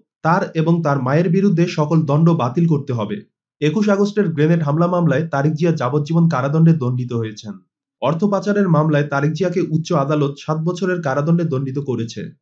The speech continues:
তারেক জিয়ার মা বিএনপি চেয়ারপারসন বেগম খালেদা জিয়া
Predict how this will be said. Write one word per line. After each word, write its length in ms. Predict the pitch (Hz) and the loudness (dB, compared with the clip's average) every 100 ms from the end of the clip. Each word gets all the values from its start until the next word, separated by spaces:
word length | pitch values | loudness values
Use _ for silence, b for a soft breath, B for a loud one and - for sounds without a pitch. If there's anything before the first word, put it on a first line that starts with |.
| _ _ _ | _ _ _
তারেক 240 | 139 185 | 0 0
জিয়ার 240 | 170 214 185 | 2 2 4
মা 200 | 143 156 | 2 2
বিএনপি 440 | 147 147 165 165 | 2 4 4 2
চেয়ারপারসন 580 | 165 143 147 175 175 170 | 0 0 0 -2 -2 -2
বেগম 280 | 123 131 123 | -2 -2 -4
খালেদা 340 | - 139 170 | -2 -2 0
জিয়া 240 | 170 151 | 0 0